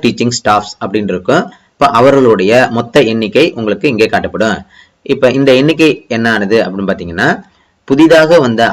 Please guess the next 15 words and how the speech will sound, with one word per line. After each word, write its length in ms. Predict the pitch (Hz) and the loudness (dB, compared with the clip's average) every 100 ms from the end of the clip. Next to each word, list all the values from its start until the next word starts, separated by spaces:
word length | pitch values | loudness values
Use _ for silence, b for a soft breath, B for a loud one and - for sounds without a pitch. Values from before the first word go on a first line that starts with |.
| 101 | -2
ஆசிரியரை 400 | 127 127 113 95 - | -2 0 0 -2 -2
தவிர்த்து 360 | 110 123 120 160 185 b b - 98 | 0 0 0 0 0 b b -12 -4
மீதி 320 | 123 170 165 180 180 | 0 2 4 2 2
அந்த 140 | 117 110 | -2 -2
பள்ளியில 300 | 113 117 135 123 | 0 2 2 2
எத்தனை 200 | 101 107 | 0 -2
பேர் 180 | 113 131 | 0 0
பணியாற்றி 380 | 104 113 110 - 95 | -2 -4 -4 -4 -2
வராங்க 280 | 95 87 104 101 - | -2 -2 0 -2 -2
அவர்களுடைய 480 | 113 131 127 120 104 | 0 2 4 2 2
எண்ணிக்கை 280 | 107 117 101 92 | 0 -4 -4 -2
தான் 120 | 143 233 B B | -2 -4 B B
இந்த 100 | 131 139 | -2 2
இடத்துல 240 | 117 113 131 | 2 0 -2
உங்களுக்கு 260 | 98 92 | -2 -2